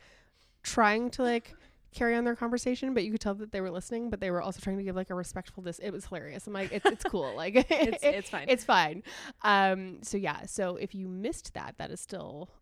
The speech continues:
Speaker 1: online, of course.
Speaker 2: Yeah, it's still one
Speaker 1: Um,
Speaker 2: of the top read stories, maybe four or five days later. So people are
Speaker 1: Yeah.
Speaker 2: obviously interested to know.
Speaker 1: Uh, which is great.
Speaker 2: Yeah.
Speaker 1: And, uh, also working on another big guy about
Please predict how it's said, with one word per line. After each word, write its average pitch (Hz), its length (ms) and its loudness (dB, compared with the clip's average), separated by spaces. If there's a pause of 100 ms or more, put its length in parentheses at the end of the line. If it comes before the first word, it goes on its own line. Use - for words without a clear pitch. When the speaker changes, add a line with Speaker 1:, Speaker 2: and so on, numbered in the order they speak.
Speaker 1:
online, 170 320 -10
of - 120 -16
course. - 340 -12
Speaker 2:
Yeah, 247 120 0
it's 202 100 -6
still 220 160 2
one 233 100 6
Speaker 1:
Um, 220 40 2
Speaker 2:
of 190 60 -2
the 170 60 0
top 165 260 -4
read 156 160 -4
stories, 156 520 -6
maybe 151 200 -6
four 147 240 -12
or 156 60 -10
five 160 220 -6
days 147 200 -4
later. 160 280 -4
So 156 400 -8
people 285 220 2
are 427 60 4
Speaker 1:
Yeah. - 80 0
Speaker 2:
obviously 170 340 -4
interested 170 340 -6
to - 80 -12
know. 147 280 -6 (480)
Speaker 1:
Uh, 190 320 4
which 208 240 -4
is 220 260 -2 (240)
great. 247 380 -6 (100)
Speaker 2:
Yeah. 247 140 -8 (180)
Speaker 1:
And, 202 320 -2
uh, 180 240 0
also 214 240 -4
working 196 340 -4
on 180 260 -6
another 180 720 -6 (300)
big 190 220 -4
guy 175 300 0
about 175 520 -2